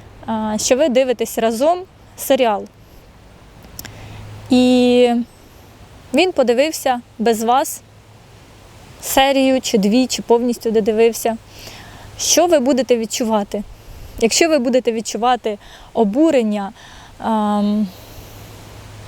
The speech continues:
образу, як він міг, ми ж домовилися, ми ж дивимось разом.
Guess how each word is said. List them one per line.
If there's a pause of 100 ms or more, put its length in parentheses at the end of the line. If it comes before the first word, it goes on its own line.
образу, (280)
як
він
міг,
ми
ж
домовилися,
ми
ж
дивимось
разом.